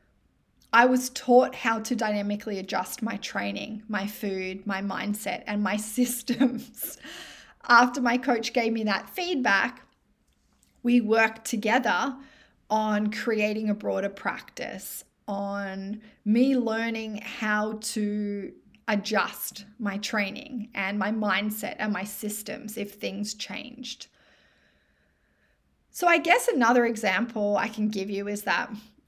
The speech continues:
I rarely track my food. And, you know, some days I go off script in my program.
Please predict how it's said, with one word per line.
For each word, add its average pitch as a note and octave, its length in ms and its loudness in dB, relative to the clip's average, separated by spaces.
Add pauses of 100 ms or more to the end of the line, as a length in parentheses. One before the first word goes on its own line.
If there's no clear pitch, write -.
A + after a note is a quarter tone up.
I A#3+ 120 10
rarely C#4 500 8
track G#3+ 340 2
my G3+ 160 0
food. - 480 -6 (520)
And, G#3 640 -2 (1000)
you B3+ 100 4
know, B3+ 140 6
some C4 380 2
days C4+ 640 0
I A3 140 2
go A#3 520 4
off A3+ 220 0
script - 800 -6
in A3+ 140 -2
my G3+ 140 0
program. G3+ 800 -6